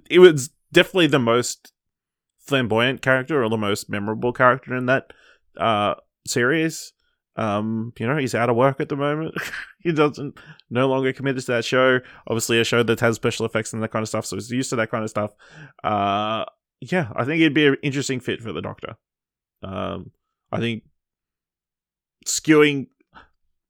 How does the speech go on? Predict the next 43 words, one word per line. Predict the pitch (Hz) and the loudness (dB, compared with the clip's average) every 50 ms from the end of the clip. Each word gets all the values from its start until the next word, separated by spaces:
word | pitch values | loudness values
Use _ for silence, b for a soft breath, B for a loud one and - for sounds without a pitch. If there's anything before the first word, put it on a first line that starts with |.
| _ _ _ _ _ _ | _ _ _ _ _ _
it. | _ 175 170 _ _ _ _ - _ | _ -12 -12 _ _ _ _ -12 _
I | - 175 185 | 2 4 4
don't | 208 214 190 | 4 4 4
know | 180 180 165 | 4 4 6
what | 143 151 151 - | 4 2 2 2
they're | 139 127 | -2 -2
looking | 110 107 110 - 127 107 | -2 -2 -4 -6 -8 -12
for | 98 - 87 92 | -10 -10 -10 -10
in | 95 | -10
the | 95 | -10
Doctor | 90 95 98 - - 98 101 | -10 -10 -12 -12 -10 -8 -8
is | 101 98 104 117 101 | -8 -6 -8 -10 -6
<laughs> | - | -2
my | - 143 113 - _ _ _ - _ | 0 0 0 -2 _ _ _ -8 _
first | - 123 117 110 - - - - _ _ _ _ _ _ _ _ _ _ | 0 0 0 -2 -6 -14 -16 -20 _ _ _ _ _ _ _ _ _ _
thought. | - 117 131 139 113 _ _ _ _ _ _ _ - 113 | 0 0 0 0 -2 _ _ _ _ _ _ _ -18 -8
Do | 101 127 127 131 | 0 0 2 4
they | 143 147 | 4 4
wanna | 147 143 143 143 | 4 6 4 2
stick | - - 156 147 | 2 0 -4 -4
with | 156 151 | -2 0
a | 135 | 0
woman? | 143 143 139 139 139 139 - b b b b b b | 0 2 2 0 -2 -2 -6 b b b b b b
Do | - 120 120 | -2 0 2
they | 117 127 123 120 120 120 | 4 6 6 6 6 4
wanna | 120 117 120 120 120 | 4 2 0 0 0
go | 117 127 123 123 | 2 2 2 2
person | 120 - 120 117 - - | 2 0 -2 -2 -2 -8
of | 120 - | -4 0
color? | 120 117 117 117 117 117 113 b b b b b b b _ _ _ _ _ | 2 4 4 4 4 2 0 b b b b b b b _ _ _ _ _
Do | - 131 | 4 6
they | 131 | 6
wanna | 127 127 131 123 123 120 | 6 6 4 4 2 0
just | 117 113 | 0 0
go | - 127 117 | 0 0 2
back | 104 113 110 _ | 2 0 -2 _
to | - 127 110 113 107 110 _ _ _ | -2 0 0 0 -2 -6 _ _ _
young? | _ 117 147 160 156 147 147 147 135 | _ 6 8 8 8 6 4 0 0
Do | 117 123 | 0 0
they | 110 | 0
wanna | 104 107 104 101 104 | 0 -2 -6 -6 -10
stay | - - - - 104 104 - - - | -12 -12 -8 -6 -4 -6 -6 -4 2
old? | 135 143 135 135 135 131 131 127 | 4 4 6 6 4 2 0 -4